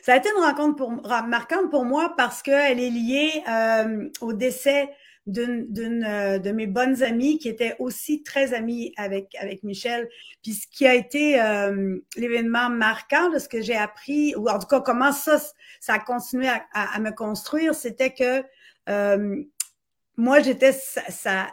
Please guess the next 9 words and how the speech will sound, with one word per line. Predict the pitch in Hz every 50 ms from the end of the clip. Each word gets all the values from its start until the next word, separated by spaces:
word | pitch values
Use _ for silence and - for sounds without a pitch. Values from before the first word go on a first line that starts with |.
| - -
sa | - - - - - 196 190
meilleure | 190 196 202 214 220 226 240 247 247 233 240 240 247 254 233
amie | 233 214 208 214 214 226 254 277 294 302 320 320 - - _ _ _ _ _ _ _ _ _ _ _ _ _ _ _ -
et | 262 277 269
lui, | 240 247 254 285 311 311 311 320
il | 247 240 240
avait | 233 220 208 233 247 247 262 262 - - - _ _ -
des | 190 185 220 269 285 269
blondes. | 240 196 233 226 214 220 226 226 220 214 190 180 170 180 -